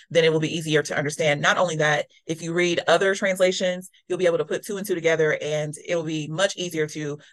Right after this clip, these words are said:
grasp the, the formal equivalent translation. And then lastly, familiarity is another strength. Formal equivalent translations often maintain a sense of linguistic continuity with traditional translations, which makes them feel comfortable and familiar to readers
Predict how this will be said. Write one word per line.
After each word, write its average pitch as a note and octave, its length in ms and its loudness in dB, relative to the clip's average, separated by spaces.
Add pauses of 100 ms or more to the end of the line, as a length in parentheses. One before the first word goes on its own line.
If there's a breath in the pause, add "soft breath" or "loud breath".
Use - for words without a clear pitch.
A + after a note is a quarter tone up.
grasp D#3+ 340 0 (120)
the, C3+ 420 0 (120)
the C3 260 2
formal E3+ 260 0
equivalent D3 380 -2
translation. C3+ 580 -4 (320 loud breath)
And F#3 100 0
then G3 220 2
lastly, F3+ 440 0
familiarity E3 520 0
is D#3 80 -4
another D3+ 220 -2
strength. - 340 -8 (180 loud breath)
Formal A#3 200 0
equivalent G3 340 -2
translations D3+ 640 -4
often G3 260 -2
maintain D#3 420 -4
a - 80 -6
sense D3 260 -6
of D#3 260 4
linguistic E3+ 640 0
continuity D#3 500 0
with D3 140 2
traditional F3+ 480 -2
translations, D#3+ 600 -2 (200 loud breath)
which E3+ 160 -4
makes E3 180 0
them D#3+ 220 0
feel D#3 280 6
comfortable G3+ 440 0
and - 100 0
familiar F3+ 380 4
to F3+ 120 -6
readers D#3 380 2